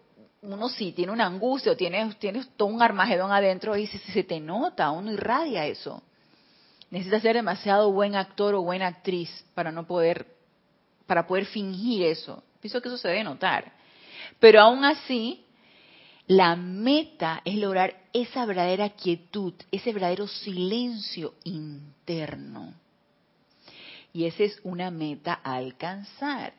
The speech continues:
Y a pesar de que el maestro nos dice desde un principio, en el capítulo de cómo contactar a tu presencia,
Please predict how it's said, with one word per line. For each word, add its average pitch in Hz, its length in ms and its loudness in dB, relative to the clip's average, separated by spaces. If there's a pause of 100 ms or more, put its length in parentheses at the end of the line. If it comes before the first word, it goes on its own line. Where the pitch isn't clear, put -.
(460)
Y 208 120 2
a 196 120 4
pesar 254 360 6
de 349 100 2
que 262 80 2
el 214 80 2
maestro 208 320 -2
nos 214 180 -2
dice 247 260 0
desde 202 160 2
un 214 100 -6
principio, 202 800 -4
en 175 120 -4
el 170 100 -4
capítulo 190 360 0
de 185 120 0
cómo 226 220 0
contactar 175 520 -2
a 185 60 -2
tu 214 120 -12
presencia, 165 760 -8